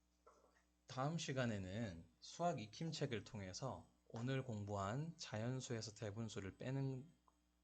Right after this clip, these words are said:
계산 방법을 조금 더 연습을 해보도록 할게요. 여러분이 좀 더, 어, 먼저 미리 풀어온다면 선생님과 공부가 좀 더 유익할 수 있을 것 같아요.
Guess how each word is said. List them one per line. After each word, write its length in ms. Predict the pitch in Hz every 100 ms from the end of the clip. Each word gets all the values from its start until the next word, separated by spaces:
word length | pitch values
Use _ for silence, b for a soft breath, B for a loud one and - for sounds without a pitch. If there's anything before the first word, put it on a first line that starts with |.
| -
계산 320 | 123 117 113
방법을 560 | 98 90 90 135 92 B B -
조금 280 | 98 98
더 120 | 95 95
연습을 460 | 95 101 143 139
해보도록 480 | 127 147 117 104 -
할게요. 420 | 95 - - 107 - _ B B B B 117
여러분이 760 | 127 143 127 110 120 101 92 - b b b _ -
좀 240 | 135 135
더, 300 | 131 139 151
어, 160 | 117 92
먼저 240 | 107 127
미리 280 | 110 120 120
풀어온다면 800 | - 214 156 95 87 90 127 - - -
선생님과 800 | 127 123 123 104 98 92 127 175 -
공부가 420 | - 101 98 95
좀 180 | - 95
더 100 | 95
유익할 400 | 95 123 - 117
수 140 | -
있을 320 | 87 - - -
것 100 | 92
같아요. 420 | 98 - 135